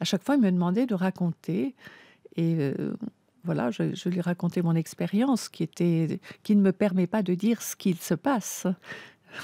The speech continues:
Quand on est à côté, on ne sait pas. Mais ce que je peux dire, c'est que,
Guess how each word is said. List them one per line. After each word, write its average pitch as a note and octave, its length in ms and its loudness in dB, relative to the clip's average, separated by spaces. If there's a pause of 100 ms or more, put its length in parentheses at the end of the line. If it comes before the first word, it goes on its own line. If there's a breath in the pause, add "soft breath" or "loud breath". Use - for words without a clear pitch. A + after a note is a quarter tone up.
(140)
Quand - 180 0
on F#3 60 2
est F#3+ 180 2
à F3+ 60 4
côté, A#3+ 360 0
on F#3 120 4
ne E3 60 4
sait F#3 220 2
pas. A3 300 -2 (460 loud breath)
Mais E3 240 2
ce - 140 -10
que B3 120 0
je B3 100 -2
peux - 160 0
dire, D4+ 280 2
c'est G3 200 -2
que, A#3 420 2